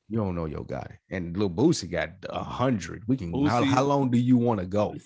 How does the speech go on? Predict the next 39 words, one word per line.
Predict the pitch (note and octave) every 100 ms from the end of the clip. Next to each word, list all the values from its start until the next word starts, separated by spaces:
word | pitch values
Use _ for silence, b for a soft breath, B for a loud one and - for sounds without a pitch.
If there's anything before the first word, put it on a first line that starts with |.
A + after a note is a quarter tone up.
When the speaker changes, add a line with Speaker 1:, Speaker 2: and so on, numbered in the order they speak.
| - -
Speaker 2:
Ten | F3 G3
is | F#3 D#3
a |
stretch | D3 - F3+ F3 -
for | F3 D3
Speaker 1:
Yeah, | C3+ B2+
Speaker 2:
Boosie. | F2 - C3 -
Speaker 1:
<laughs> |
that's | G2+ G2+ -
nuts. | F2+ E2 D2 - - B B
We | B2 B2+
got | C3+ A#2+
all | B2+ C3 C3
night. | A#2+ G2+ D#2+ - _ F#2+
We | C3
got | A#2+ - - A#2
<laughs> | B2 E2+ C3 -
all | C#3+ C3+
night. | A#2 B2+ C#3+ - G#2+ E2+ E2 - F#2 -
Speaker 2:
No, | A2 B2 D#3+
sir. | D#3+ F#3 D#3+ A#2+ G#2 G2 - - _ _
Speaker 1:
That's | - G#2 G#2
crazy. | - E2+ - - - _ -
Speaker 2:
Um, | C#3+ D#3 D3+ C#3+
I | F3
did | G3 C4 G3+
have | F3
a |
couple | D#3+ F#3 D3 C3
of | - -
themed | D3 D#3+ D#3+ D3 C3
ones | A#2+ A#2+ A#2
that | A#2 A#2+
I |
thought | A2+ B2 A2+
would | G#2+
be | A2+
kinda | - A2+ G2+
dope. | G#2 G#2 G2+